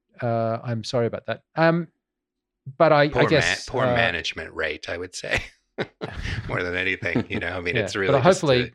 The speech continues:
Speaker 2: epic failure of, uh, response on the part of the, the, the government.
Speaker 1: So,
Speaker 2: And the
Speaker 1: so to finish on a more positive note,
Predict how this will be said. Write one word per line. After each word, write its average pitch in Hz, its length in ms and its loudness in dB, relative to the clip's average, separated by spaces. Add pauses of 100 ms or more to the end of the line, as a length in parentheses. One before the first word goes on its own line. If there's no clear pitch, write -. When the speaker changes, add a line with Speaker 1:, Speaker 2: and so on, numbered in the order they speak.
(500)
Speaker 2:
epic 92 300 -4
failure 80 540 -4
of, 78 160 -10 (100)
uh, 87 300 -8 (120)
response 87 600 -8
on 87 120 -8
the 92 100 -14
part 87 260 -8
of 90 140 -10
the, 95 200 -12 (600)
the, 82 120 -8 (240)
the - 100 -10
government. 87 480 -8
Speaker 1:
So, - 240 2
Speaker 2:
And 220 120 2
the - 60 -18 (1000)
Speaker 1:
so 214 100 6
to 214 60 4
finish 269 240 2
on 202 60 6
a 185 40 4
more 175 140 6
positive 180 500 4
note, 117 260 0